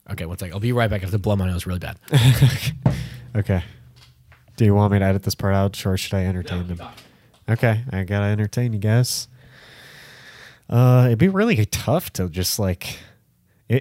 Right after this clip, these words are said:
Speaker 2: if they did change their accents, I just, I'm wondering how accents, like, where did we get,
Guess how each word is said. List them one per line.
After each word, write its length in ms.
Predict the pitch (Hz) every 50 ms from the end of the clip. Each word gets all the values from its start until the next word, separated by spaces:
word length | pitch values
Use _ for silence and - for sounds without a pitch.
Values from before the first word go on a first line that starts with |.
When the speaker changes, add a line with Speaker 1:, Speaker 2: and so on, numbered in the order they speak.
| - -
Speaker 2:
if 220 | 135 165 175 -
they 120 | - 156 135
did 220 | 98 113 127 143 -
change 300 | - 160 156 160 147 -
their 120 | 160 160
accents, 340 | 160 160 - - 175 165 -
I 120 | - 131
just, 280 | 147 - - 196 - -
I'm 200 | 107 135 170 175
wondering 340 | 131 139 151 143 143 127 107
how 260 | 101 117 123 123 107
accents, 760 | 107 120 120 - - 98 90 87 - - - - - - - _ _ 302 330 403 330 _ _
like, 220 | - 107 101 - -
where 140 | 107 135 165
did 140 | 185 170
we 100 | 147 135
get, 360 | 95 87 - 113 143 135 -